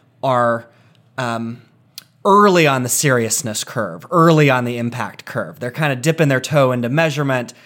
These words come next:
They're dipping their toe into reporting. They're just starting to think about what does it actually take to reduce emissions. So, yeah, scale increasing, seriousness heading in the right direction, but early.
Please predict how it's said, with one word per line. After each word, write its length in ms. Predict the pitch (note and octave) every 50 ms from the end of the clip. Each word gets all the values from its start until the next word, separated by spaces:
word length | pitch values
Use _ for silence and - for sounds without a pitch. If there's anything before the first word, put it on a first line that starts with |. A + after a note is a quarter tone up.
| _ _ -
They're 100 | - B2+
dipping 320 | A#2+ D3 C#3+ D3 D3 C3
their 100 | B2 B2
toe 260 | B2 - C#3+ C#3+ B2+ B2
into 120 | A#2 A2+
reporting. 760 | A2 A2+ G#2+ G2+ - - F3 D#3+ D3 C3+ C3 B2 A#2+ A#2+ A#2+ - _ _ _ _
They're 140 | - C3+
just 440 | C3+ C3 - - G3+ G#3+ G3 E3+ -
starting 360 | - - E3 D3+ C#3+ C3+ C3
to 40 | B2
think 220 | B2 - C#3+ B2+ B2+
about 180 | B2 A#2+ G#2
what 120 | A2+ B2+ B2
does 120 | A#2+ A#2
it 60 | B2
actually 320 | A#2 A2 A2+ - - B2+ A#2+
take 220 | - D3 C3+ C3+
to 120 | - D3
reduce 300 | D3 C#3+ C#3 D3 D3 -
emissions. 460 | D#3 D3+ D#3 D#3 - G3 F#3+ G3+ G3 -
So, 340 | - E3+ D3 C3+ B2+ A2 - _ _ _ _ _ _ _ _ _
yeah, 160 | D3 D3 - - _ _ _ _
scale 520 | - - - - - G3+ G3+ G#3+ G#3 G3+
increasing, 760 | F#3+ F3+ F3+ - - F#3+ E3+ E3 E3 - F3 D#3+ D#3 D3+ D3+ D3+
seriousness 840 | - - - G3+ G3+ G3 F#3+ F#3+ F3+ - - F3+ D#3+ D#3 D#3 - -
heading 260 | F3+ F3+ E3 D#3+ D#3
in 80 | D3+ D3+
the 80 | D3
right 220 | C#3+ C#3+ C#3 C3+ -
direction, 400 | C#3+ C3+ C3+ C3 - - C3+ B2
but 120 | B2+ B2+
early. 580 | - C3+ C3 C3 B2+ B2+ B2 A#2+ A#2+ A#2+ A#2+